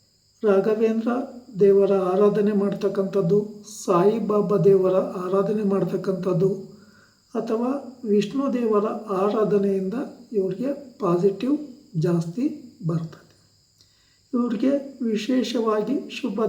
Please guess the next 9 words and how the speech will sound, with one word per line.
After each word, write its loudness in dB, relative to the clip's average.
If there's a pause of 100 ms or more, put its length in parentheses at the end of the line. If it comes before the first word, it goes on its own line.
ದಿಕ್ಕುಗಳು 0
ಅಂತಕ್ಕಂಥದ್ದಾಗಿ 2
ನೋಡಿದ್ರೆ 0 (640)
ಉತ್ತರ 0 (380)
ಈಶಾನ್ಯದ -2
ಭಾಗ 0 (720)
ಶುಭವಾಗಿ 2
ಇರ್ತದೆ. 0 (720)
ಪೂರ್ವ 2